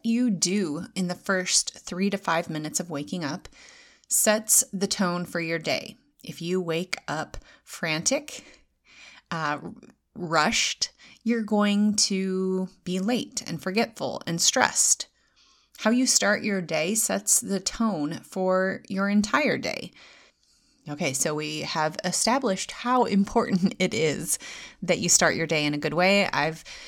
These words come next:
talked many times about my morning routine. I first shared about it in episode five of what my morning routine looks like, or your morning rituals,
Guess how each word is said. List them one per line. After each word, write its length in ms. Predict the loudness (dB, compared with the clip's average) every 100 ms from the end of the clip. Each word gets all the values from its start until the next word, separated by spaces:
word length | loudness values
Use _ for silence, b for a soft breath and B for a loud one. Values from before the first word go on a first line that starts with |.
| B B
talked 280 | 2 2 6
many 360 | 6 6 6
times 440 | 6 6 4 2 0 0
about 380 | 2 4 4
my 180 | 4 2
morning 380 | 4 2 0 -2
routine. 480 | -4 -4 -4 -4 -4
I 80 | -6
first 260 | -2 0 0
shared 260 | 0 0
about 240 | 0 0 -2
it 120 | -4
in 120 | -6
episode 420 | -6 -4 -4 -4
five 360 | -2 0 2 0
of 120 | -6 -8 B
what 300 | -6 -2 -2
my 300 | -2 -4 -4
morning 360 | -6 -6 -6 -8
routine 460 | -10 -8 -8 -8 -8
looks 260 | -6 -2
like, 360 | 0 0 -2 -10 -12
or 300 | -6 -6 -6
your 240 | -6 -8
morning 460 | -6 -6 -6 -6 -2
rituals, 880 | 2 2 2 2 2 2 4 2 2